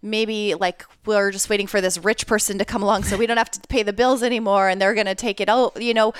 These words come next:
we're waiting, we're all waiting on this person and no one is coming.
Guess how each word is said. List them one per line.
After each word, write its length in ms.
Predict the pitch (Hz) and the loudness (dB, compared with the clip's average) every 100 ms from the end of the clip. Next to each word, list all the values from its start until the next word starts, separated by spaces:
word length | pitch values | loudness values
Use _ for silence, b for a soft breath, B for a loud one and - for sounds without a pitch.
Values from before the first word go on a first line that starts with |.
| B B | B B
we're 220 | 214 254 240 | 2 4 4
waiting, 520 | 214 208 269 302 277 - | 2 2 0 0 -2 -4
we're 180 | 208 - | -2 2
all 260 | 208 226 | 4 4
waiting 280 | 233 247 233 | 2 0 0
on 100 | 196 | -2
this 200 | 185 - | -2 -6
person 540 | - - 339 - 247 220 | -4 -2 0 0 -2 0
and 240 | 226 214 | -2 0
no 220 | 214 214 | 0 0
one 220 | 277 311 294 | 2 2 0
is 140 | 262 | -4
coming. 200 | 277 233 | -8 -10